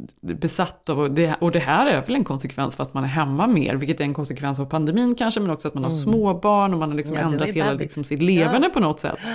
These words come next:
Speaker 1: Eller hur?
Speaker 2: Ja, gud, ja.
Speaker 1: Så det är så många olika små projekt man håller på med och liksom filar och målar och fixar och donar.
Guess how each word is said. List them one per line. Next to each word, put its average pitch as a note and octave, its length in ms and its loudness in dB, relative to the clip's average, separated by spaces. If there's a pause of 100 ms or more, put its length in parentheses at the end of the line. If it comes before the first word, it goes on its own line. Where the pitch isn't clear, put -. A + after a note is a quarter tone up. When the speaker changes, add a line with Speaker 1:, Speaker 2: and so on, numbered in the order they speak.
(400)
Speaker 1:
Eller F3 160 2
hur? F#3+ 260 2
Speaker 2:
Ja, F3 140 -4
gud, F#3+ 260 -8
ja. D#3+ 180 -6
Speaker 1:
Så - 180 -2
det F3 200 4
är - 40 4
så - 140 2
många F3 240 4
olika D#3+ 320 2
små E3 140 -2
projekt D3+ 400 -4
man E3 100 0
håller D3 160 -2
på D3 260 0
med C#3+ 200 0
och D3 60 -2
liksom D3 240 -4
filar D3 360 0
och C#3+ 60 0
målar C#3+ 400 0
och C3+ 100 -4
fixar D#3 300 -4
och D3 100 0
donar. C3+ 500 0